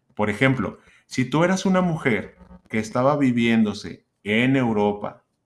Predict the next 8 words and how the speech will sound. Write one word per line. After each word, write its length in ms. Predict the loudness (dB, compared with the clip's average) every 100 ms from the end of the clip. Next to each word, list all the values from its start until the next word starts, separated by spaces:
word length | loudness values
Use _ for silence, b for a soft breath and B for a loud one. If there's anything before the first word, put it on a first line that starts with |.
| _ _ _ _ _ _ _ _ _ -4
en 600 | 2 4 2 0 -6 _ _ _ _ _
la 240 | -2 -2 -2
posguerra 880 | -6 -6 -4 -2 -2 -2 -6 -10 _ -12
de 140 | -8
la 160 | -6 -6
Primera 340 | -4 -2 -2
Guerra 220 | -2 0
Mundial, 600 | 0 2 2 0 -2 -8